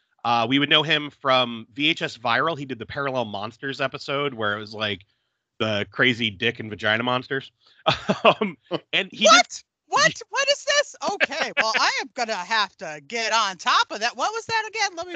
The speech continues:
Speaker 2: write that down.
Speaker 1: <laughs> Actually, yeah, no, it's, it's, it's a really freaky episode,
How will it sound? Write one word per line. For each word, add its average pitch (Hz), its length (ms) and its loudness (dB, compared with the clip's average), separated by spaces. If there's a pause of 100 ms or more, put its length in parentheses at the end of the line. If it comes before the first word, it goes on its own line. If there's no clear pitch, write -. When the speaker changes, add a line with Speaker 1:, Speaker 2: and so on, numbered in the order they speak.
Speaker 2:
write 220 160 -2 (100)
that - 220 2
down. 135 440 2
Speaker 1:
<laughs> 160 120 -2 (560)
Actually, 285 460 -2
yeah, 240 220 0
no, 170 160 2
it's, 170 260 -2
it's, 180 260 -6
it's 170 220 -4
a 151 100 -2
really 147 340 -6
freaky 139 440 -4
episode, 151 640 -4